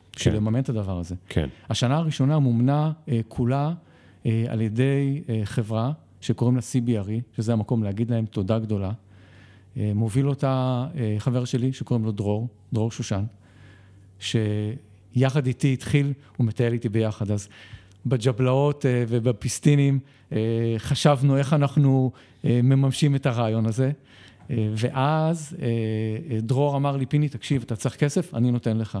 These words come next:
Speaker 2: אמרתי לו, "אבל אין לי אפילו חשבון בנק להעביר." הוא אומר, "אנחנו נשלם, יהיה בסדר." ועוד משהו מעניין שדרור עשה,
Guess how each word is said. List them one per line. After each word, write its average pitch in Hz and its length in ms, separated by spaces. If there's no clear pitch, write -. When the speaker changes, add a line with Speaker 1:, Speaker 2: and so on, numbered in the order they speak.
Speaker 2:
אמרתי 127 180
לו, 147 60
"אבל 147 120
אין 180 160
לי 202 60
אפילו 185 200
חשבון 160 400
בנק 170 200
להעביר." 147 280
הוא 143 80
אומר, 143 240
"אנחנו 165 240
נשלם, 131 500
יהיה 123 120
בסדר." 123 460
ועוד 147 320
משהו 165 240
מעניין 123 340
שדרור 120 400
עשה, 104 280